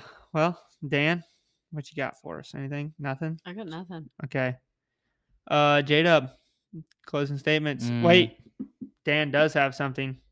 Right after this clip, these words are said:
Speaker 1: Dan, where can our listeners find us on Instagram? What's our Instagram handle? Do you know it off the top of your head?
Speaker 2: Uh, Panther.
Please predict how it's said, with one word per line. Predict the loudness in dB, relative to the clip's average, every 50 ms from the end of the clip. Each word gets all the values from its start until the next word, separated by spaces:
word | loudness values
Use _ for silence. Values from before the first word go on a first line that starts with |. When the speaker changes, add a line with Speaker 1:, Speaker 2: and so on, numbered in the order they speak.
| _ _ _ -20 -20 _ -10 -2 4
Speaker 1:
Dan, | 6 6 8 8 6 6 4 0 _ _ _ _ _ _ _ _ _ _ _ _ 4
where | 6 6 6
can | 4 2 2
our | 2 4 4 4
listeners | 2 0 0 0 0 0 0 0 -2 -4 -6 -12 -20 _ _ _ _ _ _ _ _ _ _ _ _ _ _ _
find | -10 -4 0 0 0 0 0
us | -2 -4 -6 -10 -16 -16 -10 -6
on | -4 -2 -2
Instagram? | -2 -4 -6 -8 -10 -10 -10 -12 -18 _ _ _ _ -20 -20 -20 -20 -20 -16 _
What's | -8 -6 -6 -4
our | -2 0
Instagram | -2 -2 -2 -4 -4 -2 -2
handle? | -4 -4 -6 -8 -6
Do | -2 0
you | 2
know | 4 4 4 4 2
it | 2 0
off | -2 -4 -4
the | -2
top | 0 2 2 2 2
of | 2
your | 2 2
head? | 4 4 4 4 2 -4 _ -14 -20 -20 -20 -20 -20 _ _ _ _ _ _ _ _ _ _ _ -16
Speaker 2:
Uh, | -14 -12 -12 -12 -12 -12 -14 -16 _ _ -18
Panther. | -16 -16 -16 -16 -14 -14 -14 -14 -14 -16